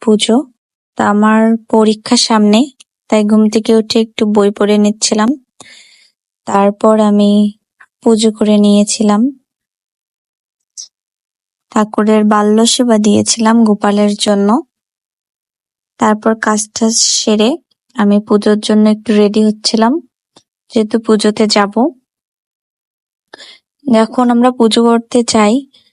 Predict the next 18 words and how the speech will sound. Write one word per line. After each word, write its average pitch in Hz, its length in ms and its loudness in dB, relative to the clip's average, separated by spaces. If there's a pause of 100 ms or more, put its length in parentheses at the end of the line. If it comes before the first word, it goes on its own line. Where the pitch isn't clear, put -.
(360)
তখন 233 680 2 (560)
আনুমানিক 233 520 0
চারটা 214 420 -2
বেজে 214 280 0
গেছিল, 208 400 -2 (840)
অনেক 226 240 2 (100)
দেরি 247 280 2
হয়ে 233 280 0
যায়। 214 320 0 (1400)
উম, 220 340 4
পুজোটা 233 420 -2
পুরোপুরি 233 480 0
আমি 226 200 0
দেখতে 226 320 -2
পারিনি। 220 520 -2
আমি 214 220 2
যখন 240 400 -2
গিয়েছিলাম, 247 840 0